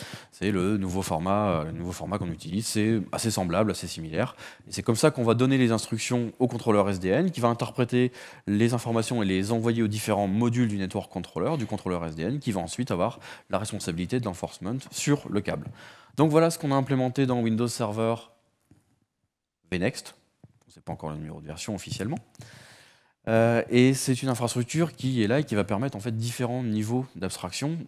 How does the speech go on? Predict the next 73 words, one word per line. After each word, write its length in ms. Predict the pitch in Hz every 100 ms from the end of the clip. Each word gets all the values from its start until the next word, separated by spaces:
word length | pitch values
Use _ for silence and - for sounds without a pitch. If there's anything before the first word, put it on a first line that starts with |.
| -
On 20 |
va 80 | 80
dire 140 | 82 110
que 80 |
du 160 | 95 92
S 100 | 90
D 60 | 104
N, 80 |
on 120 | 120 90
en 60 |
faisait 140 | 82 85
déjà 240 | 92 98
en 40 |
fait 260 | 82 87 85
avec, 340 | 78 82 -
euh, 100 | 80
les 80 | 78
versions 240 | 78 - 90
précédentes 600 | 85 82 87 90 - 87
de 100 | 78
Windows. 320 | 80 87 139 147 - -
Plus 100 | -
précisément 440 | 107 101 104 104
avec 180 | 107 90
Windows 180 | 95 98
Server 300 | 92 90 87
deux 100 | 90
mille 140 | 90
douze 120 | 98 90
et 60 |
deux 80 | 82
mille 140 | 85
douze 180 | 85 85
R 80 | 80
deux, 80 | 95
on 100 | 131
avait 140 | 80
déjà 340 | 78 98 104 104
introduit 320 | 98 101 107
la 120 | 87
virtualisation 640 | 85 87 101 92 87 -
de 40 | 80
réseau. 300 | 80 113 160 - - -
Simplement, 400 | - 92 101 127
il 40 |
n'y 40 | 110
avait 80 | 90
pas 100 | 110
d'intermédiaire. 560 | 107 104 104 92 87
C'était 220 | - 87
V 140 | 104 107
M 140 | 95
M 180 | 107 131 - - -
qui 80 | -
allait 120 | 92
envoyer 280 | 107 98 107
directement 480 | 107 101 110 107 110
du 100 | 95
PowerShell, 580 | 98 92 87 104 110 95
euh, 100 | 78
tranquillement 720 | - 98 - 98 104 107 90
à, 560 | - 90 90 80 78 78
à 120 | 90
Windows 240 | 87 90 90
Server 340 | - 85 127
pour 140 | - 101
faire 140 | 113
les 140 | 104 95
opérations 380 | 80 80 - 113
de 40 |
virtualisation 460 | 101 - 95 92 98
de 80 |
réseau. 240 | 92 82